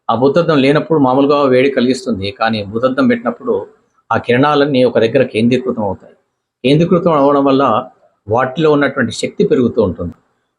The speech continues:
అంటే ఆ ఏకాగ్రతలో అంత శక్తి ఉంటుంది. So విద్యార్థులకు కూడా ఈ రోజుల్లో ధ్యానం చాలా అవసరం. ఇప్పుడు స్వామి వివేకానంద అంటారు, "Education is nothing but power of concentration" అంటారు. అంటే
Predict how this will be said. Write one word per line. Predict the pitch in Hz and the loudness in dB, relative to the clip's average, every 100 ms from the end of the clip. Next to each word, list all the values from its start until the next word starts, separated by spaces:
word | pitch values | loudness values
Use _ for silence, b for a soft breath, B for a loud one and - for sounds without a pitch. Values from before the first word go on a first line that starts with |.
| - | -6
అంటే | 135 165 | 0 2
ఆ | 147 127 | 2 0
ఏకాగ్రతలో | 113 135 170 170 156 147 151 | 0 0 0 0 0 2 2
అంత | 120 117 | 2 0
శక్తి | - - - | -6 -8 -2
ఉంటుంది. | 127 98 85 80 - _ _ _ _ - | 0 0 -8 -14 -18 _ _ _ _ -4
So | 170 135 123 123 | 0 4 2 2
విద్యార్థులకు | 117 131 156 - 165 - | 0 0 -2 -2 -4 -2
కూడా | 151 139 120 - b b - | 0 2 0 -2 b b -4
ఈ | 117 | 2
రోజుల్లో | 131 127 127 127 | 2 4 2 2
ధ్యానం | 120 104 123 117 | 0 -2 0 0
చాలా | 117 110 | 0 0
అవసరం. | 101 101 117 117 | 0 -2 -2 -4
ఇప్పుడు | 180 _ _ _ - 165 | -6 _ _ _ -2 0
స్వామి | 135 143 | 0 2
వివేకానంద | 156 151 156 | 0 0 -2
అంటారు, | 143 131 135 131 110 - _ _ _ _ 98 | 0 0 0 2 0 -4 _ _ _ _ -6
"Education | 127 139 156 160 | -4 0 -2 -2
is | 147 127 | -2 0
nothing | 117 117 | -2 -2
but | 135 127 | 0 0
power | - 104 117 | 0 0 0
of | 120 | -2
concentration" | - 110 107 110 107 101 95 | -4 -6 -6 -10 -10 -10 -10
అంటారు. | 90 - - - _ _ _ - | -12 -12 -16 -20 _ _ _ -10
అంటే | 110 165 117 156 | 0 2 2 -2